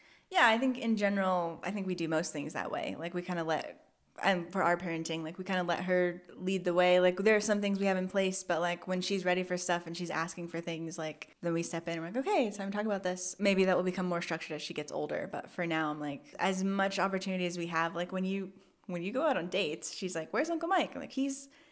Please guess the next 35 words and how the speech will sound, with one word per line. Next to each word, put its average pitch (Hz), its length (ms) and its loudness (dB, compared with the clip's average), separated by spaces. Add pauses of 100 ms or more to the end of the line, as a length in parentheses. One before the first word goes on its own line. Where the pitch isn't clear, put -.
(140)
hanging 254 220 4
out 392 140 2
with 202 120 0
someone," 165 380 -2
or, 170 60 -2
"He's 226 200 0
on 240 120 -2
a 233 80 -2
date." 240 400 0
And 185 100 -6
she's 185 120 -10
like, - 200 -8
"Who's 226 120 -10
on 226 100 -4
a 185 100 -4
date?" 233 300 -4 (280)
And 247 80 -6
sometimes 240 260 4 (200)
the 208 100 4
other 226 140 6
day 208 140 4
we 190 100 6
said, 180 420 0
"Uncle 247 180 0
Mike's 277 200 2
out 247 160 0
on 226 100 2
a 220 60 0
date 214 200 0
with 208 120 -2
a 185 60 0
guy." 185 320 2
And 190 160 -4
she 190 100 -10
goes, 160 140 -8